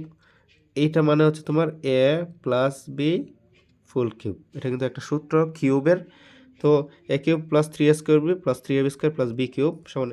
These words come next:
এ প্লাস বি ফুল কিউব। তো এই অনুযায়ী আমাদের এখানেও এটা সাজাতে হবে। তাহলে আমরা এম,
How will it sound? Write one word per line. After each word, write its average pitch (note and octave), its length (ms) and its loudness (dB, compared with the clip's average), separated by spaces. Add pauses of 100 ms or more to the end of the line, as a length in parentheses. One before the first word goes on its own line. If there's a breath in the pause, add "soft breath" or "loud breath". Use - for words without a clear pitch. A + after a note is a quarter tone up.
(100)
এ - 20 -4 (100)
প্লাস A#2+ 200 -2
বি A#2+ 40 -2
ফুল A2 260 -8
কিউব। F#2+ 160 -14 (640 loud breath)
তো - 80 -12
এই G3 200 4
অনুযায়ী E3+ 340 4 (120)
আমাদের C#3 260 2 (400 soft breath)
এখানেও C#3 320 -2
এটা C3 120 -4
সাজাতে B2 360 -4
হবে। C3 120 -2
তাহলে C#3 280 4
আমরা C3+ 180 4
এম, C#3 160 6